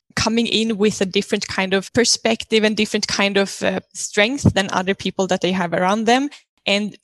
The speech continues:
us as leaders, what we need to do is to make sure that that person gets complemented with the right context, with the right team members, with the right project, the right challenges where they can really thrive and,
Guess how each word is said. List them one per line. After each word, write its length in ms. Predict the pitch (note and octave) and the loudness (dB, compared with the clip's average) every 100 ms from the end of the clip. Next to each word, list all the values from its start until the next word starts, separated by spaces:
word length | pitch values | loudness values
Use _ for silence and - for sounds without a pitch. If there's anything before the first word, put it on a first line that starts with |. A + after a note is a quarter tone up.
| - | -6
us 320 | - G#3 G#3+ G3 | 0 0 2 0
as 180 | F#3+ | 0
leaders, 420 | G3+ G#3+ G3 G3 - | 0 2 2 0 -2
what 140 | F#3 | -4
we 100 | G3 | -2
need 160 | G3 - | -2 -2
to 80 | F3+ | -2
do 280 | B3 A#3 | 0 2
is 240 | G3+ F#3 - | 2 2 0
to 180 | - G3 | -4 -4
make 160 | F#3 | -4
sure 300 | - F3+ F3+ | -2 0 0
that 300 | F#3 F3+ - | 2 0 -2
that 320 | - F#3+ F#3 - | -2 -2 -2 -4
person 380 | G3 F#3 F#3 | -4 -2 -4
gets 320 | F#3 F3+ F#3 - | -2 -2 -2 -6
complemented 640 | F#3+ F3+ F#3+ F#3 F#3 F3 | -6 -4 -2 -2 -2 -2
with 240 | E3+ G#3 - | 0 -2 0
the 100 | G3 | 0
right 220 | G3 - | 0 -2
context, 680 | - F#3+ F#3+ F#3+ - - G3 | -6 -6 -2 -2 -2 -4 -4
with 160 | G#3+ | -2
the 80 | G#3+ | 0
right 280 | G3+ G3 - - _ | 0 -2 -6 -14 _
team 260 | - G#3+ G3 | -2 0 0
members, 520 | F#3 F#3+ G3 - - | -2 0 0 0 -2
with 180 | G3 - | -4 -2
the 80 | F#3 | 0
right 340 | F#3 F#3 - - _ - | 0 0 -8 -20 _ -12
project, 580 | G3+ G#3 F3+ G3 F#3+ - G#3 | -2 -2 0 0 0 -4 -2
the 120 | F#3+ | 0
right 160 | G3 | 0
challenges 760 | - F#3 F3+ F#3+ F#3+ F#3+ F#3 - | -2 0 0 -2 0 0 0 0
where 140 | F#3 | -2
they 180 | F3 - | 0 -2
can 220 | - F#3+ | 0 -4
really 240 | F3 E3+ F#3 | -2 -2 -2
thrive 420 | - F#3+ F#3+ F#3 | -2 -2 0 -2
and, 160 | F#3 | -6